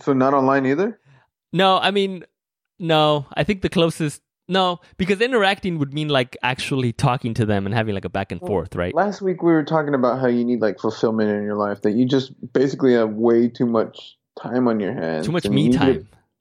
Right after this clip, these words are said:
Speaker 1: you need to utilize that towards, like, you know,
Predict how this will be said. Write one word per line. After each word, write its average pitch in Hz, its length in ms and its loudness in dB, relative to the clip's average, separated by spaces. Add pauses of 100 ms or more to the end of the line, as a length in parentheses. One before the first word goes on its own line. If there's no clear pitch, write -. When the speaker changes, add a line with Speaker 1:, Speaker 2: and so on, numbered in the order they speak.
(280)
Speaker 1:
you 131 80 -4
need 170 120 2
to 214 80 4
utilize 120 580 4
that 104 280 0
towards, 113 260 0
like, 104 300 0 (280)
you 143 60 -10
know, 104 320 -4